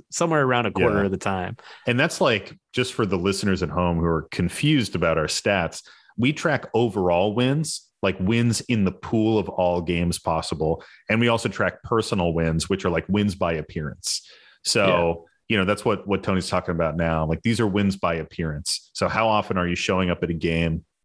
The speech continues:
Speaker 2: winning, as opposed to, like, what are your total number of wins out of the entire pool of all games we've recorded?
Speaker 1: Yeah.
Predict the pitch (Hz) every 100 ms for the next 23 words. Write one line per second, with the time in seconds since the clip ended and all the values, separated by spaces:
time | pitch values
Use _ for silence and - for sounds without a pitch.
0 | _ - 98 95 87 80 80 - _ _
1 | 135 117 - 123 - 113 95 87 - 95
2 | 107 98 95 - 101 95 92 87 82 82
3 | 80 85 80 80 - 87 82 82 80 80
4 | - 85 78 - 90 87 80 78 78 76
5 | 80 80 - 76 78 - 76 73 90 _
6 | _ _ _ _ - 73